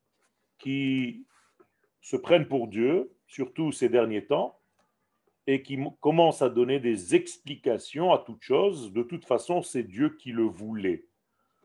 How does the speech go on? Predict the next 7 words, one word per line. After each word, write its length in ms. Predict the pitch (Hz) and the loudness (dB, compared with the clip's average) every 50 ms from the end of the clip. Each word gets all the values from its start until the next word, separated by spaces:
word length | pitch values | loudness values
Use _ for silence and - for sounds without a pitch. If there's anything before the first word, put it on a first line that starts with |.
| _ _ _ _ _ _ _ | _ _ _ _ _ _ _
Pas 140 | - 202 208 | 8 8 8
du 280 | 156 131 160 160 - _ | 8 6 -2 -8 -10 _
tout. 260 | - - 101 80 80 _ _ _ _ _ - | -14 -16 -16 -16 -16 _ _ _ _ _ -20
Dieu 260 | 92 82 127 165 165 | -8 2 6 6 6
ne 140 | 147 143 135 | 8 6 2
veut 320 | 113 98 143 147 - - _ - | 4 4 4 4 4 2 _ 8
pas 400 | 147 123 98 - - _ _ | 8 8 8 8 2 _ _